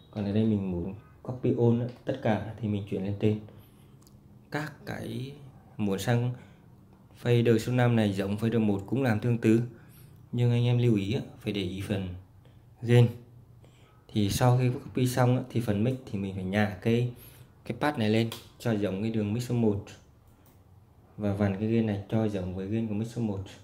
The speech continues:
Đây. Thì bốn cái mic này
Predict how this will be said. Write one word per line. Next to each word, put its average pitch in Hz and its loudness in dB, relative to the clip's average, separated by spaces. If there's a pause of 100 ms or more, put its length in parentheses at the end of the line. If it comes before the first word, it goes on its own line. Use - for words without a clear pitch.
(3750)
Đây. 107 -4 (800)
Thì 104 -4
bốn 101 -2
cái 135 -6
mic 151 -2
này 107 -4